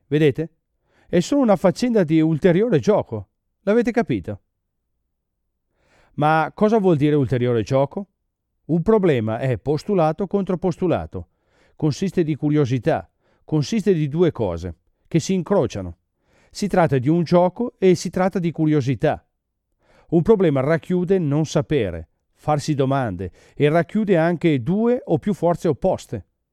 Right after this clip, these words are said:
Quindi lo si trova esattamente lì, ad un crocevia tra la curiosità del cerchio C D I, che inchioda tutti a tutto, e l'altra parte che è una condizione di gioco. Naturalmente,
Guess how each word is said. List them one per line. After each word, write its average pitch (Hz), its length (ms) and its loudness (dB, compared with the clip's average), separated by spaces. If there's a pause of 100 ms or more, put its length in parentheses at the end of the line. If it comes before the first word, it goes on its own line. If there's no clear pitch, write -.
(360)
Quindi 127 600 0
lo 143 160 2
si 202 140 -2
trova 202 240 2
esattamente 170 640 0
lì, 139 260 -2 (240)
ad 135 160 -4
un 180 120 0
crocevia 175 600 0
tra 147 160 -2
la 143 140 0
curiosità 160 680 -2
del 123 260 -4
cerchio 131 520 -2
C 175 200 -6
D 135 60 -8
I, 139 540 -4 (500)
che 156 120 -2
inchioda 175 500 2
tutti 160 520 -2
a 127 140 -6
tutto, 208 560 0 (300)
e 143 140 0
l'altra 208 380 2
parte 175 560 0
che 196 180 2
è 190 40 2
una 208 180 -2
condizione 175 520 -2
di 160 100 0
gioco. 117 520 -2 (1160)
Naturalmente, 147 800 0